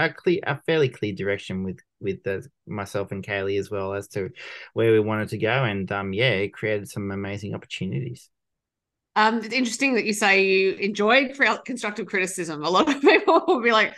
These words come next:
Speaker 2: "Any criticism is bad," but it sounds like you took it as an opportunity to improve and change, do what you needed to do.
Speaker 1: Oh, yeah, definitely. Yeah, obviously, yeah, it's a bit of that, you know, it's, it's,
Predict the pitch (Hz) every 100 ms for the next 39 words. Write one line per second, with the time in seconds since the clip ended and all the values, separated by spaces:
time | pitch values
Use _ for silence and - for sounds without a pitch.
0 | - - - 294 349 339 415 277 285 269
1 | 269 247 247 247 202 202 226 208 208 220
2 | 208 226 226 226 208 208 202 208 214 214
3 | 226 226 196 208 196 190 - 202 185 175
4 | 170 165 190 175 170 165 160 - 175 226
5 | 226 220 170 143 214 196 185 180 180 -
6 | - 170 185 175 165 156 151 143 143 123
7 | - - - - 349 349 302 190 127 113
8 | 117 113 107 - 104 113 180 147 165 180
9 | 170 - 98 95 110 117 - 139 123 92
10 | 95 98 - 123 92 127 143 - 123 -